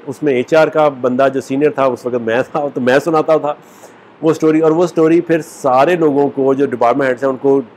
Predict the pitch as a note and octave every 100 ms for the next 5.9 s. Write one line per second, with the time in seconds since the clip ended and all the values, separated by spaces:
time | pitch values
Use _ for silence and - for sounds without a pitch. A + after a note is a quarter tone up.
0 | - - B2 A2+ A2+ C3 A#2+ A#2+ G#2+ A2+
1 | C3 C3+ B2 C3 B2+ A#2+ B2+ - - -
2 | - - C3 C#3 C3 B2+ B2 - - -
3 | - D#3 D#3+ G3 E3+ E3 E3 D#3 D3 D3
4 | - C#3+ E3 - D3 F#3 G#3 E3 D#3 -
5 | G#2 F#2+ G2+ - D2 - D2+ F2+